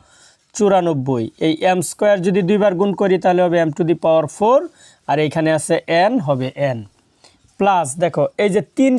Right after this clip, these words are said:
সাতে একুশ, আবার এইখানে আছে টু এন হোল স্কয়ার, মানে টু এন দুইবার, তাহলে দুই দুয়ে চার, একুশে চার দ্বারা গুণ করলে হবে কত? চুরাশি। এখানে আছে এম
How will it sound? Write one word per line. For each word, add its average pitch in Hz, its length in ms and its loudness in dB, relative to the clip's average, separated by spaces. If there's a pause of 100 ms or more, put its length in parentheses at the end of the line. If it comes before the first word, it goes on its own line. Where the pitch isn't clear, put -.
সাতে 226 240 2 (200)
একুশ, 214 340 0 (840)
আবার 185 180 2 (100)
এইখানে 202 300 2
আছে 240 120 -2 (120)
টু 233 60 0 (120)
এন 220 120 0
হোল 202 180 0
স্কয়ার, 202 260 2
মানে 196 120 0 (120)
টু 214 160 -2
এন 202 80 0 (100)
দুইবার, 196 320 2 (120)
তাহলে 190 260 0
দুই 214 140 2
দুয়ে 196 240 2
চার, 175 160 2 (580)
একুশে 202 320 0 (120)
চার 220 200 2
দ্বারা 190 200 2
গুণ 196 180 0
করলে 190 200 2
হবে 196 200 0
কত? 208 160 -4 (340)
চুরাশি। 165 480 0 (220)
এখানে 175 280 0
আছে 233 180 -2 (720)
এম 156 80 0